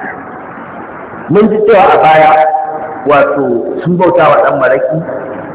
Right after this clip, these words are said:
kuma an zo an yi musu tankiya, suka nuna sun tuba. Amma zuciyarsu na nan maƙalƙalar ɗan maraƙin nan. Saboda mene?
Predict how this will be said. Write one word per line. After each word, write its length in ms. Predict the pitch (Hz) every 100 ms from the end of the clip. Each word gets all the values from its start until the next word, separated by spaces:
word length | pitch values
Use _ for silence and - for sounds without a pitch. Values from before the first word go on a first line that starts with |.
| - - -
kuma 200 | - 151 160
an 260 | 160 160
zo 140 | 165 160 160
an 400 | 160 160 156 156 - - - - -
yi 120 | 165
musu 240 | 180 175 175
tankiya, 500 | 165 165 170 175 170 170 - - - -
suka 180 | 170 175
nuna 160 | 165 -
sun 140 | 139 -
tuba. 220 | 143 139 135 117 - - - - -
Amma 260 | 156 170 175
zuciyarsu 680 | 139 170 220 - 196 190 175
na 140 | 156
nan 260 | 165 196 180
maƙalƙalar 800 | 175 - 175 175 175 190 220 220
ɗan 140 | 185 180
maraƙin 340 | 160 - 147
nan. 120 | 107 95 - - - - - - - -
Saboda 260 | 190 175
mene? 240 | 170 180